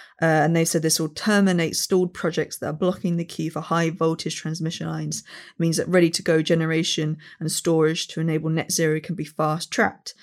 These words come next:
The guidance on this is due to be coming soon, with the first terminations likely to happen as early as twenty twenty-four.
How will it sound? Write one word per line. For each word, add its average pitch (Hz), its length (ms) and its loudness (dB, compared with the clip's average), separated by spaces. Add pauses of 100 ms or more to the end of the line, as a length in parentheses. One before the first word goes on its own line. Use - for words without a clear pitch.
(400)
The 180 80 -2
guidance 175 420 6
on 165 80 0
this 160 300 0
is 156 240 -4
due 160 120 2
to 156 120 -8
be 151 100 -6
coming 160 320 -2
soon, 196 420 4
with 165 120 -4
the 190 80 -10
first 170 360 -4
terminations 165 640 -2
likely 165 300 2
to 180 80 -8
happen 175 300 -6
as 156 100 -2
early 160 240 -2
as 151 100 -4
twenty 156 320 -6
twenty-four. 143 760 -8